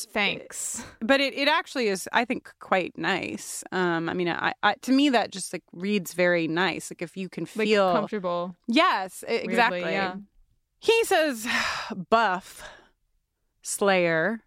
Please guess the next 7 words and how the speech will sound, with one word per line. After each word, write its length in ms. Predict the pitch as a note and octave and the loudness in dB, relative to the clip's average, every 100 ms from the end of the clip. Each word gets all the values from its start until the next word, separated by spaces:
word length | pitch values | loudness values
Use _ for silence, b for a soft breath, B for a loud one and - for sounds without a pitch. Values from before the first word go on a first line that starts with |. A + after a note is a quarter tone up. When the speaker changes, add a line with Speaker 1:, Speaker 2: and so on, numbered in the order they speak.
| _ _ _ _ _ _ _ _ | _ _ _ _ _ _ _ _
Speaker 2:
are 100 | F3+ | 0
you 220 | E3+ E3 | 0 0
okay?" 580 | D#3 D3+ - D3 D3+ E3 - _ _ _ _ _ _ _ _ _ _ _ _ _ _ | -2 -4 -10 -8 -8 -10 -14 _ _ _ _ _ _ _ _ _ _ _ _ _ _
She 220 | - F#3 | -4 -2
says, 240 | F3+ E3+ | 0 2
"I'm 120 | F3+ F#3 | 2 0
here. 540 | - E3 D#3 G3+ B3+ | 2 4 6 4 2